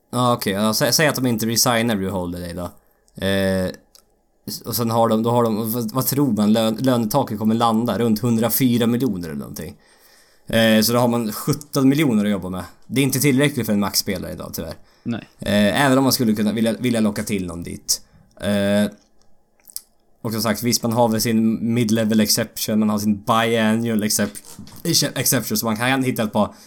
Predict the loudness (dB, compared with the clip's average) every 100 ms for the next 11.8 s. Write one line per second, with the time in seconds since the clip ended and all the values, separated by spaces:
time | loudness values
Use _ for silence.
0 | -12 -2 0 0 0 2 2 2 2 0
1 | 0 -6 -8 -8 -8 -10 -12 _ -20 -20
2 | -20 _ -2 2 2 2 2 0 -2 -4
3 | 0 4 4 2 -2 0 2 4 4 4
4 | 2 -2 -2 0 0 -4 -12 -20 -20 -20
5 | -20 _ -8 -4 -2 -2 -2 -2 -4 -4
6 | -6 -6 -8 -10 -8 -8 -6 -4 0 0
7 | 2 2 4 4 4 4 2 0 -2 -2
8 | -6 -6 -8 -6 -2 0 0 -4 -8 -6
9 | -4 -4 0 0 0 -2 -4 0 2 2
10 | 4 4 4 2 -2 -4 -6 -8 -8 -10
11 | -20 _ _ -20 _ -8 -4 -4